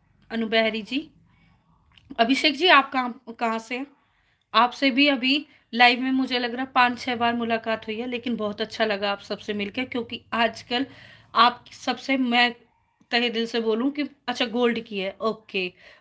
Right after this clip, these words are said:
गुड। तो फिर, अ, मतलब दोस्ती हो गई है, अच्छे से दोस्ती हो गई है, लगता है अमृतसर, पंजाब।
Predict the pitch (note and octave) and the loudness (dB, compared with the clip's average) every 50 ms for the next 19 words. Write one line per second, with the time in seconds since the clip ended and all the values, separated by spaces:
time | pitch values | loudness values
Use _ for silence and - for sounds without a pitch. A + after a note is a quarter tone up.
0 | _ - F#3 A3+ G#3+ - - - - - _ _ _ - C#4+ D4 C#4+ - D4+ D4 | _ -2 0 0 0 0 -4 -20 -20 -20 _ _ _ 0 0 2 2 4 2 2
1 | C#4+ D4 - - B3 B3 B3+ C4 C4+ - G4 C#4 B3 C#4 C4 C4 - - C#4 C4 | 2 2 0 0 0 2 2 2 2 0 0 0 2 2 2 0 0 0 2 2
2 | A#3+ A3 G3 G3+ G#3 G#3 G3+ G3+ - A#3 A#3 - - - C#4 A#3+ B3+ A#3+ A3 A3+ | 2 2 2 0 -2 0 -2 -2 -2 -2 -4 -4 -2 -4 -2 -2 -2 -2 0 0
3 | A3 A3 - - A3 G#3 G3 F#3 G#3 G#3 A3+ C4 C#4+ C#4+ B3+ A3+ G#3+ G3+ - - | 0 -2 -4 -4 -4 -4 -2 -2 -4 -4 -2 -2 -2 -2 0 0 -2 -2 -2 -2
4 | G#3+ A3+ A3+ - B3 A#3+ A#3+ A#3 A#3+ - - D4+ C#4 - B3 A#3 G#3+ - G#3 F#3+ | -2 0 0 0 0 0 0 0 -2 -2 -2 -2 0 0 0 0 0 0 0 -2
5 | F#3+ F#3 - _ | -2 -4 -8 _